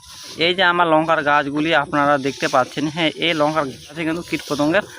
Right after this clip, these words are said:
কীটপতঙ্গ আক্রান্ত হয়েছে। এই যে লঙ্কার পাতাগুলি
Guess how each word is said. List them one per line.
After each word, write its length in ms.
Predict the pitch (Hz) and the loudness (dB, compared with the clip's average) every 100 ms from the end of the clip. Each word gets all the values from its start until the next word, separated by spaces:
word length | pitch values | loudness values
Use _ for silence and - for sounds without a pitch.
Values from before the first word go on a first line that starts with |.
| - | -14
কীটপতঙ্গ 540 | 170 - 156 151 160 214 - - - - - | -14 -8 -2 0 2 0 -2 -18 -18 -20 -6
আক্রান্ত 420 | 143 165 165 160 | -2 2 2 2
হয়েছে। 320 | 165 147 - 135 | 0 0 -2 -2
এই 200 | 151 160 | 0 0
যে 100 | 160 | 2
লঙ্কার 320 | 151 156 151 143 - - - | 2 2 -2 -2 -14 -16 -4
পাতাগুলি 480 | 156 151 156 170 | -2 0 0 0